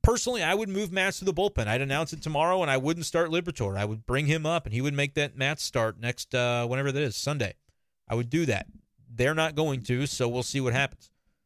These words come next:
Uh, Joey says, "Baker on a tear. His issue is he can only D H and play first base, and Yepez can play the corner outfield." Doesn't matter. They have four outfielders. Like, st-, uh, don't get caught up in the defensive positioning. That's how you ended up with Taylor Motter, I think.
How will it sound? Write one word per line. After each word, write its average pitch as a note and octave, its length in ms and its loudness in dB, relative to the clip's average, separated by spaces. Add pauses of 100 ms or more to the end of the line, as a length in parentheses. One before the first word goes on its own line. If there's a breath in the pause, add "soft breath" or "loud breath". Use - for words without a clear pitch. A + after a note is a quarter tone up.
(320)
Uh, A2+ 160 0
Joey D3+ 280 2
says, D3 220 -2
"Baker D3+ 340 0
on C#3+ 80 0
a C3 40 -6
tear. C#3 300 0
His C#3 160 0
issue D3 240 0
is C3+ 120 0
he C3 80 -4
can C#3 120 -2
only C3 100 0
D B2+ 160 0
H A#2+ 120 -4
and A#2+ 80 -10
play A#2+ 140 0
first - 260 -6
base, A2+ 220 -2
and A#2 80 -4
Yepez A#2 260 -2
can A2+ 100 -12
play A#2+ 140 0
the G#2+ 80 -4
corner A2+ 260 -2
outfield." A2 280 -2 (480 soft breath)
Doesn't C#3 240 2
matter. C#3 240 0
They A#2+ 80 2
have D#3 120 2
four D#3 200 2
outfielders. G#2 440 0
Like, A2+ 200 -2
st-, - 200 -10
uh, D#2 200 -8 (100)
don't E3 220 0
get F3+ 120 -2
caught F3 220 2
up D#3 140 2
in D#3 40 -6
the D3+ 60 -4
defensive C#3 400 -4
positioning. D#3+ 440 -2
That's C3+ 180 0
how C#3 160 2
you C#3 200 0
ended C3+ 220 0
up C3 120 0
with A#2+ 100 -6
Taylor B2+ 260 0
Motter, C3 260 0
I B3+ 80 4
think. - 340 -6